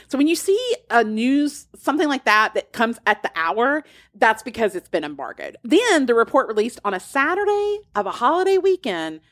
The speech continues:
celebrated by billions of people around the globe. That's somebody wanting to bury that piece of news and hope that it doesn't get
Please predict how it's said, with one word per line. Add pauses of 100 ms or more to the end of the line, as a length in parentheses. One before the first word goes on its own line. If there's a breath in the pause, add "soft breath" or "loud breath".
(200)
celebrated
by
billions
of
people (320)
around
the
globe.
That's
somebody
wanting
to
bury (300)
that
piece
of
news
and
hope
that
it
doesn't
get